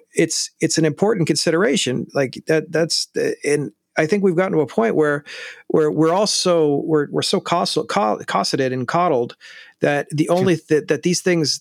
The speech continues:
Speaker 1: that these things remind us of adventure and, and, and success, whereas they don't actually define,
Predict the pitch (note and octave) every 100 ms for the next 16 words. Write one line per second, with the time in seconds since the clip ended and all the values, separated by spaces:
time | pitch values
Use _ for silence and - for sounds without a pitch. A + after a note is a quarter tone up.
0 | - D#3+ F3+ E3 E3 B2 C3 B2+ E3 A#3+
1 | E3 C3 - - C#3+ C3+ C3 C3+ - C3
2 | - C3 A#2+ A#2 - - B2+ A#2+ A2 _
3 | _ C3+ - - - - A2+ A2+ - -
4 | _ - - E3 D#3 C#3 D3+ E3+ E3+ D#3+
5 | - C#3 C3 E3+ F3 D3+ C3